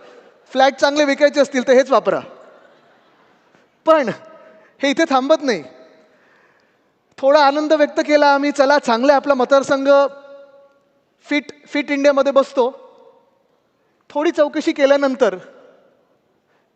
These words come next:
हे मतदार जे आहेत, ह्या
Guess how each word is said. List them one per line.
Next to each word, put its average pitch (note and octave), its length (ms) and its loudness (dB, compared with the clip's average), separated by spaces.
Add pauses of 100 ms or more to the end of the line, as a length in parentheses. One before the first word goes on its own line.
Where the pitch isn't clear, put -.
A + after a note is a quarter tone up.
(560)
हे D4 140 -2
मतदार C#4 400 0
जे A3+ 160 -2
आहेत, F#3 340 -4 (1080)
ह्या G#3+ 180 0